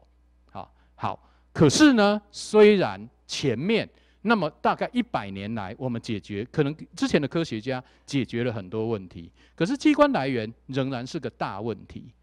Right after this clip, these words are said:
我们前面提到过呢，要成功，你一定要去找一个跟自己基因相同的人嘛，对不对？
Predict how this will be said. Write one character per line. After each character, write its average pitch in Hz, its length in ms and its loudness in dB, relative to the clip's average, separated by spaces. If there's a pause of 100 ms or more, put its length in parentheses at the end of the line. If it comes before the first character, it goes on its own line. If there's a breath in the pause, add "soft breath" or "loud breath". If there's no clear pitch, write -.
(240)
我 170 100 0
们 208 80 2
前 262 140 -2
面 311 180 0
提 160 220 -4
到 202 200 -2
过 165 260 -2
呢， 139 200 -6 (220 soft breath)
要 247 240 2
成 147 280 -4
功， 202 320 4 (100)
你 127 120 -4
一 143 40 -2
定 190 100 0
要 202 60 0
去 208 100 0
找 107 280 -4
一 120 40 -8
个 135 100 -4
跟 165 160 -8
自 - 100 -18
己 123 140 -10
基 151 220 -8
因 156 100 -8
相 143 260 -6
同 110 200 -10
的 104 80 -8
人 92 180 -12
嘛， 98 180 -16 (220)
对 165 100 0
不 190 60 4
对？ 185 100 6